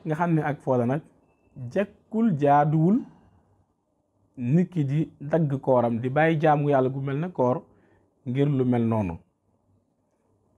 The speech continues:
Te yaakaar naa ne loolu warul mën a nekk ngànt, ndax gis nañ fi ñu bari ñoo xam ne ni ñu ngi, ñu ngi boole seen yooyu noonu ak koor gi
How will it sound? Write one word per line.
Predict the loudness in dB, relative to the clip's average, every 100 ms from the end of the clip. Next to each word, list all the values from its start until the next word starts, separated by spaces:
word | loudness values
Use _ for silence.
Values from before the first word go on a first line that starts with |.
| -8
Te | 0
yaakaar | 2 2 0 0
naa | -2 -2
ne | -2
loolu | 0 0 0 -2
warul | -4 -2 -2
mën | -2 -2
a |
nekk | -2 -4 -8
ngànt, | -8 -6 -8
ndax | -8 -8 -4
gis | -6 -2
nañ | -4
fi | -4 -6 -12 _ _ _ _ _ _ _ _ _ _ -6
ñu | -4
bari | 0 2 2
ñoo | 0
xam | -2 -4
ne |
ni | -4 -4
ñu | -4 -4
ngi, | -4 -6 -6
ñu |
ngi | -4 -4
boole | -2 -2 0 -2
seen | -2 -2 -2 -4
yooyu | -2 0 0
noonu | -2 -4 -6
ak | -8 -10 -8
koor | -4 -4
gi | -6